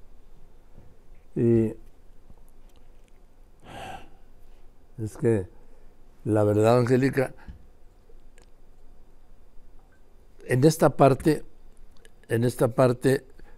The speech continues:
yo creo que, le insisto, perdón,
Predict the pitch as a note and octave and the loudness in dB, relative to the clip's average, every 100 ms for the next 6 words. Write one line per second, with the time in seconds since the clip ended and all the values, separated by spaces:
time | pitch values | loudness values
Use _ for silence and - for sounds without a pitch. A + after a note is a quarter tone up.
0 | - - A2 B2 C3+ C3+ - A2 E2 - | -20 -8 0 6 8 6 6 4 4 -10
1 | - - - - - - A2+ A2+ G#2 C3+ | -20 -20 -20 -20 -18 -2 4 6 6 4
2 | B2+ - G#2+ A2 G#2 A2+ C#3+ | 2 2 2 2 2 2 0